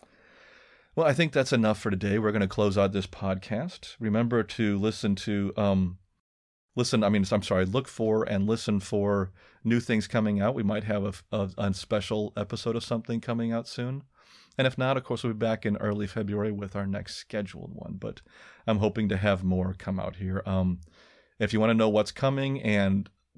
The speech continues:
and things like that, or any notices, like I sent a notice out recently about the delay for this podcast to our, our newsletter,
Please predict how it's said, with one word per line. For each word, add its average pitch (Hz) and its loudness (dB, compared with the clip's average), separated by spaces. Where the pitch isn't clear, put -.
and 101 2
things 113 0
like 107 0
that, 113 2
or 104 2
any 110 2
notices, 104 -2
like 101 -4
I 104 -2
sent 101 0
a 101 2
notice 101 -2
out 104 0
recently 104 -2
about 101 -4
the 107 -4
delay 104 -4
for 101 -8
this 107 -6
podcast 110 -6
to 113 -6
our, 110 -6
our 104 4
newsletter, 98 2